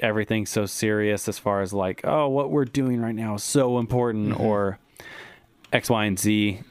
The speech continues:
Speaker 1: you know, when other people may take it that way. Um, and I think that's helped things to be more calm. And then just, I think one of the biggest thing is we have both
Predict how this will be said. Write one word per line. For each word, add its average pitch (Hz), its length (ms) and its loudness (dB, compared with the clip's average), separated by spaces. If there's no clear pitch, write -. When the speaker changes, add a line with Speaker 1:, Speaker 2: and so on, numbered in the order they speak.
Speaker 1:
you 113 140 2
know, 101 180 0
when 98 320 0
other 101 240 2
people 101 320 0
may 98 480 2
take 127 220 0
it 113 80 2
that 90 180 2
way. - 300 0
Um, 101 440 0
and 110 80 2
I 104 40 2
think 107 220 0
that's 104 240 0
helped 104 220 0
things 107 300 2
to 98 100 0
be 98 380 2
more 107 180 2
calm. 104 440 0
And 101 100 2
then 95 160 0
just, - 260 -4
I 113 100 2
think 110 160 0
one 117 140 2
of 101 40 0
the 98 60 0
biggest 101 320 0
thing 95 160 2
is 95 240 -2
we 104 180 0
have 104 380 -2
both 117 480 0